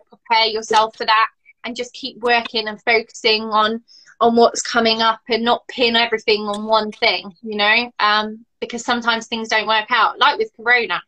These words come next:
you know, um, the most unpredictable thing happened. But like I say, it is the most incredible industry, and other things happened because I wasn't doing that, um, which I think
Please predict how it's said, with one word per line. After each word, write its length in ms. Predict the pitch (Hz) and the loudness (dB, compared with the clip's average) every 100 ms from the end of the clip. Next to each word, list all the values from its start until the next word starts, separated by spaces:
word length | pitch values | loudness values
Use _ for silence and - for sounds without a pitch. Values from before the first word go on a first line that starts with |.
| _ | _
you 140 | 220 | -4
know, 220 | 208 214 247 _ - _ _ | 0 0 -2 _ -20 _ _
um, 280 | 220 214 214 | 0 0 -2
the 60 | 233 | -2
most 260 | 240 240 | -2 0
unpredictable 680 | 233 220 240 226 226 - 214 233 | -6 -2 0 0 -2 -6 -6 -2
thing 260 | 220 208 202 | -4 -4 -4
happened. 460 | 254 - 190 190 - - | -4 -2 -8 -10 -8 -2
But 160 | 220 - - - - | -2 -2 -14 -20 -4
like 240 | 285 302 294 | 0 2 0
I 60 | |
say, 240 | 269 208 190 | 0 0 2
it 260 | 233 240 | 2 2
is 60 | 240 | 0
the 80 | 269 | 0
most 260 | 277 277 262 | 0 0 -8
incredible 680 | - - 294 277 240 226 220 | -6 -2 -2 -2 -2 -2 -4
industry, 600 | 220 202 - 196 190 196 _ _ _ - | -10 -12 -10 -8 -8 -10 _ _ _ -4
and 180 | 226 233 | -2 0
other 200 | 262 302 | 0 -2
things 340 | - 254 240 | -4 -6 -8
happened 540 | - 233 - 226 214 - | -6 -6 -2 -4 -4 -8
because 300 | 233 - 262 | -10 -4 0
I 120 | 220 208 | 2 0
wasn't 280 | 208 208 202 | -2 -6 -6
doing 260 | 190 196 | -6 -4
that, 200 | 190 196 - _ _ _ _ _ - - | -2 -2 -4 _ _ _ _ _ -6 0
um, 380 | 226 220 208 | 2 2 -2
which 280 | 196 226 214 | -4 -4 -2
I 100 | - | -4
think 280 | 220 226 214 | -4 -8 -10